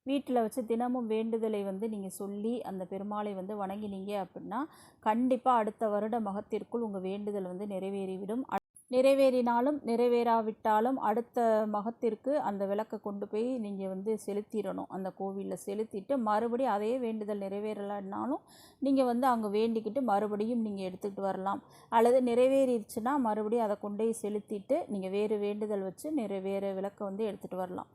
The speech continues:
நம்ம ஏற்றிய விளக்கையே நாம் வந்து எடுத்துட்டு வரக்கூடாது. இப்போ நான் வந்து வேண்டிய இந்த மூன்று விளக்கு, எனது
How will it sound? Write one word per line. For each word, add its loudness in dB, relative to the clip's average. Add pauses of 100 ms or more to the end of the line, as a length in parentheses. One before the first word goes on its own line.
(200)
நம்ம 2
ஏற்றிய 2
விளக்கையே 0
நாம் 0
வந்து -2
எடுத்துட்டு -6
வரக்கூடாது. 2 (400)
இப்போ 6
நான் 6
வந்து 2
வேண்டிய 4
இந்த 0
மூன்று 0
விளக்கு, -2
எனது -4